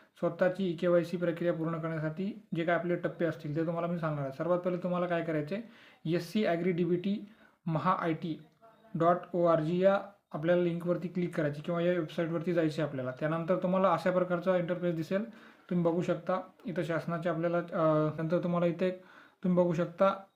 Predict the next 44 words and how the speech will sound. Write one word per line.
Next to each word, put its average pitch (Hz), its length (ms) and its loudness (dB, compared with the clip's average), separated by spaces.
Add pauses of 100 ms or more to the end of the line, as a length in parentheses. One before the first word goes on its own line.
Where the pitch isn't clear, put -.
(100)
log 160 240 4
in 190 160 4 (200)
आणि 165 160 -2
त्याच्या 175 260 2
खाली 170 140 2
एक 180 80 -4
सेकंड 175 260 0
नंबरचा 170 360 2
ऑप्शन 165 260 -2
दिसत 156 260 -2
आहे. 123 120 0 (760)
तुम्हाला 180 240 2
दोन 185 300 4
ऑप्शन 190 280 4
दिसल्यानंतर 180 400 0
तुम्हाला 180 260 0
सेकंड 185 360 2
नंबरच्या 185 300 4
ऑप्शनवरती 180 420 0
क्लिक 190 320 0
करायचं 143 240 0
आहे. 135 100 -8
तुमचा 170 240 0
हा 160 120 2
झाला 175 200 0
पहिला 175 260 2
टप्पा. 151 280 -2 (500)
त्यानंतर 180 400 2
तुम्ही 185 140 2
बघू 180 160 2
शकता, 175 240 0
तुम्हाला 175 280 0
इथं 170 160 0
मराठीमधून 165 560 0
वितरण 175 380 2
स्थिती 170 300 -2
या 175 120 6
टॅबवर 165 300 0
क्लिक 175 360 -2
करा. 160 160 2 (520)
नंतर 180 300 2
सेकंड 190 380 2
नंबरला 202 320 6
तुम्हाला, 190 320 2